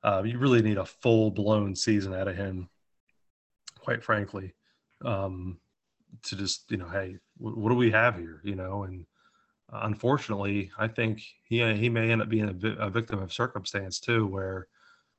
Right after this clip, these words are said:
um, you know, let's get that full season out of him. Um, but if the, the plays aren't called right and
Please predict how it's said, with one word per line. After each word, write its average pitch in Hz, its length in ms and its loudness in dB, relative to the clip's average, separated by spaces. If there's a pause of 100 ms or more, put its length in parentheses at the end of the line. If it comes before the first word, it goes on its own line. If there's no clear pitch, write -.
(200)
um, 90 600 -4
you 98 80 -8
know, 92 100 -6 (100)
let's 131 200 2
get 156 140 -2
that - 140 -6
full 95 160 -6
season 90 320 -4
out 92 140 -6
of 87 100 -8
him. 90 220 -12 (560)
Um, 87 460 -8
but 95 140 -4
if - 260 -14
the, 95 280 -6
the 95 100 -12
plays 120 260 4
aren't 117 160 0
called 127 260 -2
right 98 320 -4 (600)
and 90 720 -8